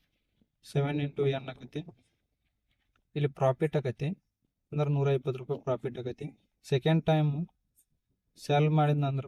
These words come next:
ಪೆನ್ per ಪೆನ್ನಿಗೆ ಫೋರ್ ರೂಪಾಯಿ per ಪೆನ್ ಆಕತಿ. ಟೋಟಲ್ ಅಮೌಂಟ್ ಇಲ್ಲಿ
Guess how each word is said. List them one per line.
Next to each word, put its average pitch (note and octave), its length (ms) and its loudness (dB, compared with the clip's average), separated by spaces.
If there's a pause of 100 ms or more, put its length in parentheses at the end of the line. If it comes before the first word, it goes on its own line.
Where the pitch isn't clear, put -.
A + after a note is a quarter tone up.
(120)
ಪೆನ್ D3 180 2 (140)
per C#3 160 0 (100)
ಪೆನ್ನಿಗೆ C#3+ 380 0 (920)
ಫೋರ್ D3+ 200 6
ರೂಪಾಯಿ D3+ 260 0
per C#3+ 200 0 (100)
ಪೆನ್ C#3 200 -4
ಆಕತಿ. C3 340 -8 (1800)
ಟೋಟಲ್ D#3+ 400 4 (920)
ಅಮೌಂಟ್ D3 400 2
ಇಲ್ಲಿ C#3+ 160 2